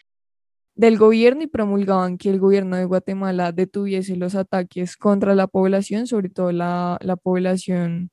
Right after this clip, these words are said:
de campesinos indígenas. Bueno, allí empieza como tal su activismo político y en mil novecientos ochenta y tres saca su libro, que es sobre ella, y básicamente cuenta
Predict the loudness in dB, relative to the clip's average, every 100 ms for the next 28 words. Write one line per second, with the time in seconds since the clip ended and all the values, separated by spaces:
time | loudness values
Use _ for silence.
0 | _ _ _ -2 0 0 0 0 -2 -2
1 | -2 0 -2 -4 -8 -14 _ _ _ _
2 | _ _ _ _ _ _ _ -2 0 0
3 | -4 -2 -2 -2 -4 -6 _ _ _ _
4 | _ -6 0 2 2 0 -4 -4 -2 -2
5 | -2 -4 -4 -2 0 2 0 0 0 0
6 | -4 -8 -8 -10 _ _ _ _ _ _
7 | _ -4 0 0 0 -2 -4 0 0 0
8 | -4 -4 -4 -2 -4 -4 -4 -6 -6 -6
9 | -6 -4 -4 0 0 2 0 -2 -4 -2
10 | -2 0 0 -2 -2 -2 -2 -2 -4 -8
11 | _ -6 -6 -6 -4 0 4 2 2 -6
12 | _ _ _ _ _ _ _ _ _ 2
13 | 2 4 4 2 -2 -4 -2 -2 0 -2
14 | -2 -4 -4 -4 -4 -4 -6